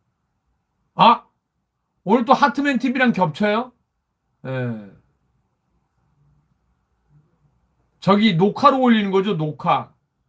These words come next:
그러면 조금 늦을 수도 있어요. 아홉 시 에 정확히 올린대요? 야, 오늘 뭐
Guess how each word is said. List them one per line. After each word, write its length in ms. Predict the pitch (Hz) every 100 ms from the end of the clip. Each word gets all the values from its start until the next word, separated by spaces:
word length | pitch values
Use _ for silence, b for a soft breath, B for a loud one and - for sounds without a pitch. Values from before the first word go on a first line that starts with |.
| _ _ _ _ _ _ _
그러면 260 | - 262 277
조금 300 | 294 277 233
늦을 260 | 170 196 269
수도 240 | 269 247
있어요. 520 | 190 - 180 151 - _ _ _ _ _ _
아홉 360 | - 190 254 240
시 120 | 277
에 40 |
정확히 340 | 208 202 202 196
올린대요? 580 | 170 156 147 175 247 - _ _ _ _ _ _ _ _ _ _ _ _ _ _ _
야, 120 | -
오늘 260 | 113 135 180
뭐 340 | 180 175 226